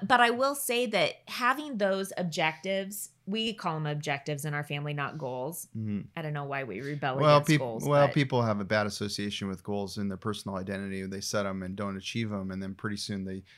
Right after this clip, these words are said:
Speaker 2: don't believe they're ever gonna achieve 'em when they set 'em subconsciously.
Speaker 1: Can you guys tell that Isaac did a lot of coaching for a long time? <laughs> He's
Speaker 2: So,
Speaker 1: been
Speaker 2: I don't
Speaker 1: in the
Speaker 2: like the word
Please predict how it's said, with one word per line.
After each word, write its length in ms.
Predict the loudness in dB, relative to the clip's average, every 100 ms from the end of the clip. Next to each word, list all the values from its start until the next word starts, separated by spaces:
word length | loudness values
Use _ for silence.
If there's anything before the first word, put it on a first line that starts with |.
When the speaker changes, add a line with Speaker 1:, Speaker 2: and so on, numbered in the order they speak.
| _
Speaker 2:
don't 220 | -4 -2
believe 300 | -4 -4 -4
they're 140 | -2 0
ever 120 | 0
gonna 160 | -2 -4
achieve 300 | -4 -4 -4
'em 120 | -4
when 100 | -6
they 80 | -6
set 240 | -2 0
'em 220 | 0 -4 -10 _
subconsciously. 720 | -8 -6 -2 -4 -4 -8 -10
Speaker 1:
Can 120 | -6 -4
you 80 |
guys 200 | -2 -4
tell 160 | 0 0
that 160 | 0 0
Isaac 380 | 0 -2 -4 -6 -4
did 240 | -2 0
a 80 | -2
lot 220 | -2 -2
of 100 | -4
coaching 440 | -6 -6 -4 -6 -6
for 160 | -4
a 80 | -6
long 280 | -4 -4 -4
time? 440 | -4 -6 -2 0
<laughs> 20 |
He's 580 | 2 4 4 6 4 4
Speaker 2:
So, 380 | 8 10 12 10
Speaker 1:
been 140 | 6 8
Speaker 2:
I 80 |
don't 40 | 8
Speaker 1:
in 40 |
the 0 |
Speaker 2:
like 180 | 8 6 6
the 80 |
word 140 | 6